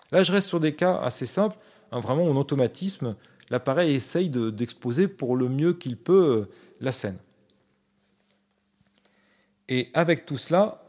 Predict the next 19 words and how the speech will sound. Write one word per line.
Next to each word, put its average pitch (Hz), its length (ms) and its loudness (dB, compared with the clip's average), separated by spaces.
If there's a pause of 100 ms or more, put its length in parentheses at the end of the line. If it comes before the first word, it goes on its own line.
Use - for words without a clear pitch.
(140)
voilà, 110 400 -2
on 120 120 -4
a 127 80 0
fait - 240 -6
un 143 140 -2
petit - 180 -10
tour, 156 420 -2 (160)
euh, 110 120 -2
d'horizon 143 400 0
sur 165 180 -4
l'exposition. 151 720 -2 (540)
On 165 200 4
y 175 80 4
reviendra 160 360 0
en 143 80 4
d'autres 147 260 0
numéros 135 360 2
parce 139 220 0
que 170 320 -2